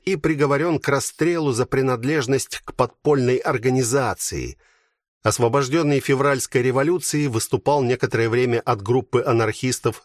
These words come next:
в Совете солдатских депутатов. Затем куда-то исчез и снова появился в октябре, участвуя во взятии Зимнего дворца. Одним из первых кадровых офицеров пошел на службу в Красную гвардию.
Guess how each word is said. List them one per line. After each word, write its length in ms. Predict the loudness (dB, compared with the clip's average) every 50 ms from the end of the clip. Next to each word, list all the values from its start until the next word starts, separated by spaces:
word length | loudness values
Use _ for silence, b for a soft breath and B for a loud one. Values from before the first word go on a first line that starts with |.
| _ _
в 80 | -8 -4
Совете 440 | -2 0 0 0 0 -2 -4 -4
солдатских 720 | -4 -2 -2 -2 -2 -2 -2 -2 -2 -4 -8 -8 -10 -10 -8
депутатов. 720 | -6 -6 -6 -6 -6 -4 -4 -4 -4 -6 -12 -14 -16 -18 _ _ _ _ _ _ _ _ _ _
Затем 460 | 0 0 2 2 2 2 2 2 -2 -4 -10 -4
куда-то 380 | -4 0 0 0 0 0 -2 -2 -2
исчез 400 | -2 -4 -2 0 0 0 0 -4 -4 -4
и 80 | -2
снова 480 | -2 -2 -2 -2 0 0 0 0 -2 -2
появился 560 | 0 -2 -2 0 0 0 0 -2 -2 -4 -4
в 60 | -4
октябре, 500 | -4 -2 -2 -2 0 2 2 2 0 -2 -4 _ _ _ _ _ _
участвуя 760 | 0 0 0 2 2 0 0 -2 -4 -4 -2 0 0 0 0
во 120 | 0 -2 -2
взятии 560 | -2 -2 -2 -2 -2 -2 -2 -4 -2 -2 -2
Зимнего 520 | -4 -2 -2 -2 -2 -2 -2 -2 -2 -4
дворца. 760 | -4 -4 -4 -4 -4 -6 -8 -8 -6 -6 -6 -6 -8 -10 -14 -18 _ _ _ _ _ _ _ _ _ _ _
Одним 340 | 0 0 2 4 4 4 4
из 120 | 2 0 0
первых 380 | 0 2 2 2 2 0 0
кадровых 500 | 0 0 0 2 0 0 -2 -2 -2 -2
офицеров 580 | -2 -2 -2 -4 -2 0 0 0 0 -2 -4 -8 _
пошел 360 | 0 0 0 2 2 2 2 2
на 140 | 2 0
службу 460 | 0 0 -2 -2 -2 -2 -2 -2 -4 -4
в 100 | -2 -2
Красную 560 | 0 0 0 0 -2 -4 -2 -2 -2 -2 -2
гвардию. 680 | -2 0 0 0 0 0 -4 -6 -6 -6 -6 -6 -8